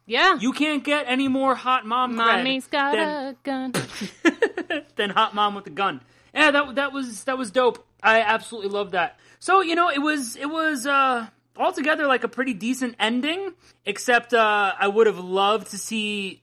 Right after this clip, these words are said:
Speaker 2: Jace die, but, you know, I mean,
Speaker 1: Yes.
Speaker 2: that's, uh, not what Thunderbird would do. We, like, we know that.
Speaker 1: Warpath would have.
Speaker 2: Yeah, maybe, maybe,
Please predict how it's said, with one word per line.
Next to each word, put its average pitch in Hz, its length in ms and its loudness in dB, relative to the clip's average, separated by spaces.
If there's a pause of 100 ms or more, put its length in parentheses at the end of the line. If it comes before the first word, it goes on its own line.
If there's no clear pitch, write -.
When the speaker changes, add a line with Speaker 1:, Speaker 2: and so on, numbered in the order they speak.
(120)
Speaker 2:
Jace 185 460 0
die, 180 420 4
but, 180 320 -2
you 262 120 2
know, 208 140 2
I 190 80 -4
mean, 262 120 0
Speaker 1:
Yes. 180 300 0
Speaker 2:
that's, 262 140 -2
uh, 254 40 4
not 233 340 2
what 202 220 2
Thunderbird 156 640 2 (460)
would 151 240 0
do. 131 320 -2
We, 214 280 2
like, 220 180 -2
we 269 120 6
know 139 320 0
that. 127 360 0
Speaker 1:
Warpath 202 500 2
would 180 140 -6
have. 180 220 -6 (120)
Speaker 2:
Yeah, 247 180 4
maybe, 208 680 0
maybe, 185 560 0